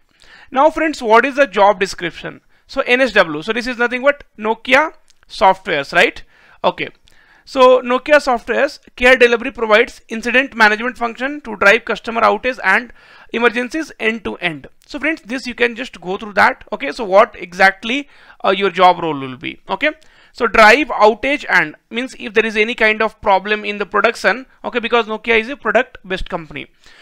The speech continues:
So drive outage and restore the service in synchronization with the customer, partners and technical support. So friends, trust me,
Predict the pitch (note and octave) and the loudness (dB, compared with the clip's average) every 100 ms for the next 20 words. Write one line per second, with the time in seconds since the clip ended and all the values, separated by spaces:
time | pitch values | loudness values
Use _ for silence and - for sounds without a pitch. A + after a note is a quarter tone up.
0 | - - A3 A3+ A#3 B3 G#3 A3 A#3+ G#3 | -14 -8 2 6 6 6 2 4 -2 0
1 | A3+ A3 A3 A#3+ - A3+ A3 A3 A3+ G#3 | 0 0 -2 -4 -2 -2 0 -2 -4 -6
2 | A#3 A3+ A#3+ C4+ _ _ _ - B3+ B3+ | -10 -10 -10 -12 _ _ _ -8 -6 -2
3 | D#4 D4 C#4+ C#4 D4+ E4 - F3 G3+ G#3 | 2 4 2 0 -4 -4 -10 -2 -2 0
4 | G#3 A3+ - B3+ C#4+ - G3 G3 A3+ A#3+ | -2 -2 -4 -4 -4 0 2 2 0 -8
5 | - G3 F#3+ F#3 F3 E3+ G3+ - E3 D3+ | -4 -6 -4 -10 -12 -10 -10 -12 -14 -14
6 | - - - A#3 C#4 - G#3 - G#3+ A3+ | -14 -16 -10 -6 -6 -4 -6 -6 -10 -12